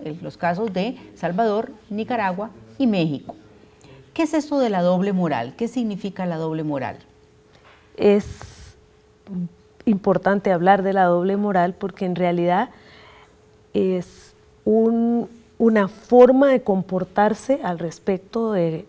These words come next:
Speaker 2: un problema, en este caso el derecho a decidir, según convenga a la parte interesada. Entonces, a veces hay una conveniencia económica,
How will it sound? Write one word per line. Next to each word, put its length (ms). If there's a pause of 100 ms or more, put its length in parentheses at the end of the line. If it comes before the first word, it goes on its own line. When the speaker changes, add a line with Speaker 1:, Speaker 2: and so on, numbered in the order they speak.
(160)
Speaker 2:
un 140
problema, 500
en 60
este 240
caso 460 (100)
el 80
derecho 340
a 40
decidir, 500 (420)
según 840 (420)
convenga 880 (680)
a 640 (680)
la 180
parte 440
interesada. 720
Entonces, 560
a 100
veces 460
hay 160
una 240
conveniencia 1040 (680)
económica, 720